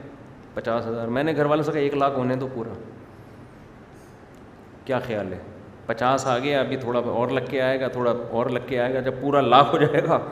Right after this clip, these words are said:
<laughs> تو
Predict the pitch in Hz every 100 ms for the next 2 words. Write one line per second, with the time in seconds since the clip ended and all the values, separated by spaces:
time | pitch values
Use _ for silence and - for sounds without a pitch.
0 | - - - - - 151 - - - -
1 | - - - - - - - - - -
2 | - - - - - - - - - -
3 | - - - - - - - - 160 180
4 | 180 175 160 131 104 -